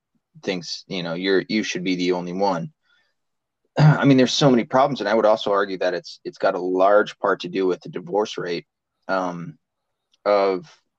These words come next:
you know, two people getting together. And, uh, I just saw a female comedian. It was a short on YouTube, and this female comedian was talking about how, you know, she gets with a new guy or gets in a relationship with a new guy, and every, he's great in all areas,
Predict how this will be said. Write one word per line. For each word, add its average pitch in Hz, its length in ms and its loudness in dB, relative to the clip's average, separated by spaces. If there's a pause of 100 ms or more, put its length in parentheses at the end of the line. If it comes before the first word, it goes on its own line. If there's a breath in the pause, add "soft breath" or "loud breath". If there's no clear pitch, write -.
(1400 soft breath)
you 120 120 2
know, 104 80 -6
two 113 180 -6
people 117 240 -2
getting 110 280 -2
together. 107 540 4
And, 98 480 -6 (200)
uh, 101 120 -2
I 98 120 2
just 165 200 -4
saw 160 240 6
a 117 100 -4
female 147 380 -2
comedian. 110 500 -6
It 92 100 -12
was 95 160 -10
a 71 60 -8
short 113 420 -4
on 92 100 -12
YouTube, 101 500 -6 (140)
and 101 180 -8
this 95 160 -8
female 113 340 0
comedian 104 540 -2
was 92 140 -10
talking 101 320 0
about 95 300 4
how, 95 460 2 (260)
you 110 100 -6
know, 95 160 -6
she 98 200 -14
gets 101 220 -4
with 104 140 -8
a 87 60 -8
new 107 220 0
guy 92 300 4
or 90 320 -2
gets - 180 -4
in - 80 -8
a - 40 -6
relationship 98 640 -2
with - 120 -20
a 87 40 -14
new 95 200 -8
guy, 95 260 4
and 90 240 -8 (560 loud breath)
every, 117 320 4
he's 98 240 -8
great 107 320 2
in 90 100 -8
all 127 400 4
areas, 92 480 4